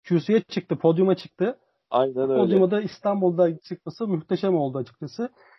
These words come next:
Speaker 1: Biraz diğer motor sporlarından bahsetmek istiyorum son dakikalarımızda. Şöyle ki Moto üçten devam edeceğim. Temsilcimiz Deniz Öncü muhteşem bir yarışa başladı. E, yarışın sonuna kadar liderliğini götürdü.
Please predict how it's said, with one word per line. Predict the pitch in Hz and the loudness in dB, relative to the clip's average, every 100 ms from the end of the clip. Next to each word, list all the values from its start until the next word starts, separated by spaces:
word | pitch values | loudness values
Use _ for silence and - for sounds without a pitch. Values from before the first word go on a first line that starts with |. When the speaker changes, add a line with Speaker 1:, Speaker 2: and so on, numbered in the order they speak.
| _ _ | _ _
Speaker 1:
Biraz | 339 330 285 - 214 | 2 4 2 -2 -4
diğer | 277 254 | 2 4
motor | 226 208 208 | 4 4 4
sporlarından | 190 - 190 185 180 170 | 2 2 2 4 0 0
bahsetmek | 170 165 160 151 | -2 -4 -8 -12
istiyorum | - 160 156 - | -8 -8 -6 -4
son | 180 160 - - | -6 -6 -8 -6
dakikalarımızda. | 156 - 156 151 147 135 - 147 - _ _ | -4 -2 0 0 -2 -6 -6 -8 -10 _ _
Şöyle | - 320 247 180 | -4 2 6 6
ki | 233 254 - | 4 0 0
Moto | 226 247 | 2 2
üçten | 226 - 226 185 | 2 0 0 2
devam | 170 160 156 | 4 4 2
edeceğim. | 147 151 220 233 _ _ _ _ | -2 -2 -2 -4 _ _ _ _
Temsilcimiz | 254 247 247 202 220 214 185 | -2 0 0 2 0 0 4
Deniz | 208 196 | 4 4
Öncü | 208 202 208 | 4 4 2
muhteşem | 208 190 - 196 - - - 208 175 | 2 2 -2 -8 -10 -10 -4 -2 -2
bir | |
yarışa | 151 139 131 135 | -4 -6 -4 -4
başladı. | 131 117 - 131 185 196 _ _ _ _ | -4 -6 -8 0 0 0 _ _ _ _
E, | 160 | -4
yarışın | 156 147 156 185 185 208 | 0 2 4 4 4 -2
sonuna | 190 175 170 165 | 0 0 2 0
kadar | 151 143 | 2 2
liderliğini | 123 147 175 175 196 196 | 2 2 4 4 4 4
götürdü. | 190 190 180 196 | 2 2 2 2